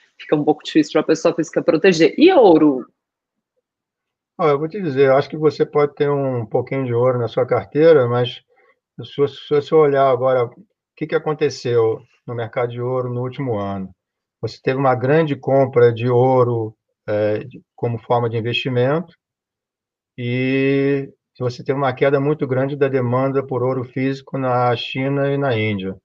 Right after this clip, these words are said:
Speaker 2: Então, você teve um descompasso entre o percentual de ouro que tradicionalmente vai pra investimento em relação ao ouro que é usado em outras atividades.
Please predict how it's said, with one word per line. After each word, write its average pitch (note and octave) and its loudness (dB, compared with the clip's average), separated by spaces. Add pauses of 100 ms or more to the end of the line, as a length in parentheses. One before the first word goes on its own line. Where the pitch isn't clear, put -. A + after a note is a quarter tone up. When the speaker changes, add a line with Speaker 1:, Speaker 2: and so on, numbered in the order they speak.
(640)
Speaker 2:
Então, B2+ 0 (500)
você A#2 -4
teve C3 -2
um C3 -2
descompasso B2+ -2
entre B2 -2 (340)
o A#2 -10
percentual B2+ 2
de B2 -4
ouro B2 2
que A#2+ -10
tradicionalmente A#2+ 0
vai B2 2
pra B2 -4
investimento B2+ -4
em D3 -2
relação C3+ -2
ao C3+ -2
ouro C3+ 0
que C#3 -4
é C3 2
usado B2+ 0
em C3+ -2
outras C3 -4
atividades. G#2 -4